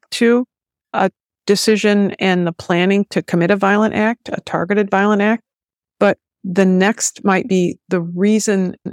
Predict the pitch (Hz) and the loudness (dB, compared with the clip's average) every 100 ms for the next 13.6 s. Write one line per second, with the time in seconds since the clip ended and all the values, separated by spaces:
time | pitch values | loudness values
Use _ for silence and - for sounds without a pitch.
0 | - - 165 170 185 196 190 - 208 180 | -14 -10 -4 0 0 2 0 0 -2 0
1 | 170 - - 175 196 214 214 - 175 160 | -2 -2 -2 0 2 2 2 0 0 -2
2 | - 156 160 185 240 247 _ _ _ - | -2 -2 0 0 -2 -6 _ _ _ -2
3 | 190 185 175 - 175 185 226 269 - - | 0 2 2 0 2 2 2 0 -4 -14
4 | _ _ - 190 185 - 196 190 214 - | _ _ -4 0 0 0 2 4 2 0
5 | - 196 185 175 190 208 202 196 190 190 | 0 0 0 -2 -2 0 0 0 0 -2
6 | - - - - 269 247 226 220 - 180 | -6 -8 -6 -2 0 2 2 2 0 0
7 | - 165 - _ _ - 190 202 202 220 | 0 0 0 _ _ -2 2 2 2 2
8 | 226 214 185 - 202 185 - - 214 214 | 2 2 0 0 0 0 -4 -2 0 0
9 | - _ _ _ _ _ - 190 185 170 | -4 _ _ _ _ _ -4 -2 -2 -4
10 | 160 - 180 185 185 170 160 - - 165 | -4 0 0 2 0 -2 -4 -4 -2 -2
11 | 156 98 208 226 - - _ _ - - | 0 -2 0 -2 -4 -10 _ _ -10 -4
12 | - 214 214 220 _ _ _ _ - 240 | 0 2 2 0 _ _ _ _ -2 2
13 | 233 233 202 202 180 190 | 4 2 2 2 2 -2